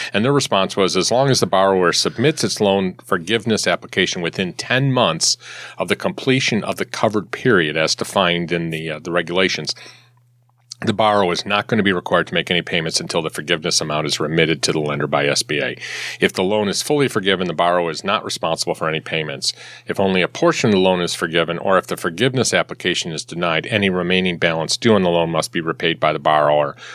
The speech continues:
on or before the maturity date of the loan. Interest accrues during the time between the disbursement of the loan and the S B A remittance of the forgiveness amount. And the re-, borrower is responsible for paying the accrued interest on any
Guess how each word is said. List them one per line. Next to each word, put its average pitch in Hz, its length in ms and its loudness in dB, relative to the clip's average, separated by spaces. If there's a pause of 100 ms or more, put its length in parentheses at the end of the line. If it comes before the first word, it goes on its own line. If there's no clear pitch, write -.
(340)
on 101 220 0
or 90 80 2
before 87 300 -4
the 80 60 -10
maturity 80 400 -2
date 78 140 0
of 73 80 -2
the 76 100 -6
loan. 69 280 -8
Interest 82 380 -2
accrues 98 460 0
during 120 260 2
the 95 80 0
time 85 240 -2
between 82 300 -4
the 80 80 -4
disbursement 101 560 0
of 85 60 0
the 85 60 2
loan 85 240 2
and 80 100 -4
the 82 80 0
S 78 160 0
B 82 200 0
A 76 120 2
remittance 76 560 -4
of 73 80 -6
the 76 100 -6
forgiveness 73 500 -4
amount. 73 360 -12 (640)
And 95 160 -2
the 87 40 -8
re-, 90 160 -6
borrower 98 440 0
is 85 120 -4
responsible 101 460 2
for - 140 -8
paying 117 320 -2
the 101 80 2
accrued 90 280 -2
interest 87 360 -4
on 85 100 0
any 85 380 0